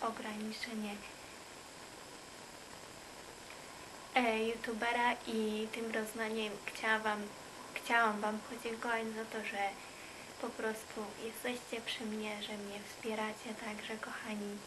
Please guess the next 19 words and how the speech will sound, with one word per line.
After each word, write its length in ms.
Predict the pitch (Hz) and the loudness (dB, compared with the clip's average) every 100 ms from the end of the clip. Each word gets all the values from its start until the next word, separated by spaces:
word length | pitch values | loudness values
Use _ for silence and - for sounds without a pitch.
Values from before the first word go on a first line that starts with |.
| - - - - - 254 | -10 -12 -12 -10 -6 2
dziękuję 600 | 254 240 - 247 233 233 | 4 2 0 2 4 4
wam 320 | 226 226 220 220 - - - - - - - - - - - | 4 4 4 0 -8 -12 -12 -12 -12 -10 -10 -10 -10 -10 -2
i 320 | 262 240 226 226 - - - - | 4 4 4 0 -4 -12 -8 0
chciałabym, 460 | 240 233 220 220 | 4 4 4 0
żeby 280 | 220 226 220 | 2 2 2
jak 280 | 220 214 - | 4 2 0
najwięcej 560 | 214 208 214 214 220 - - | -2 0 0 0 -4 0 2
osób, 420 | 226 - 233 226 - - - - - - - - - - | 2 0 -2 -2 -6 -10 -10 -10 -10 -10 -12 -12 -6 -2
e, 40 | 247 220 214 220 254 - - - - - - - | 2 2 2 -2 -8 -10 -12 -12 -12 -12 -12 -6
brało 560 | 277 247 240 233 226 226 - 226 | -2 2 6 6 6 2 0 0
udział 440 | 220 233 220 214 | 0 0 0 0
w 120 | - | -2
tym 160 | 226 214 | -4 -2
konkursie, 600 | 220 214 - - - 254 - - - - - | -2 -6 -4 -2 0 0 -2 -12 -12 -12 -8
w 40 | - | -2
tym 240 | 233 214 | 2 2
malutkim 560 | 214 220 226 226 233 214 | 2 2 0 -2 -2 -2
rozdaniu. 520 | 208 - 233 254 269 - - - - - - - - | -2 -2 0 2 0 -6 -12 -12 -12 -12 -12 -8 4
Em, 600 | 262 233 220 220 220 220 | 6 6 6 6 4 -2